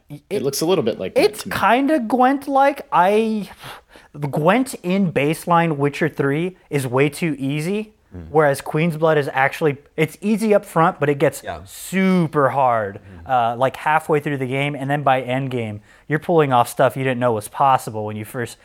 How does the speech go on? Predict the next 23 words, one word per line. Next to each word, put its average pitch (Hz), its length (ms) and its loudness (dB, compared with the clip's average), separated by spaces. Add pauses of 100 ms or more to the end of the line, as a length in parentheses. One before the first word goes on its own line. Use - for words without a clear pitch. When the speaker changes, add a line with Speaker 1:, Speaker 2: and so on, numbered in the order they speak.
(200)
Speaker 2:
got 131 200 4
a 113 40 -4
deck 123 340 0
going. 104 380 -2 (300)
Um, 117 500 2
but 160 240 0
at, 151 160 -8 (460)
to, 190 140 2 (180)
to 139 340 2
Gwent's 170 360 0
credit, 131 460 0
the, 131 120 4
the 117 160 -4
dedicated 151 580 2
Gwent 127 300 0 (260)
game, 170 280 0
like 131 160 0
the 120 100 -2
Gwent 123 320 -2
R 135 140 -2
P 135 180 -10
G, 127 180 -6
Speaker 3:
Yeah, 156 60 -2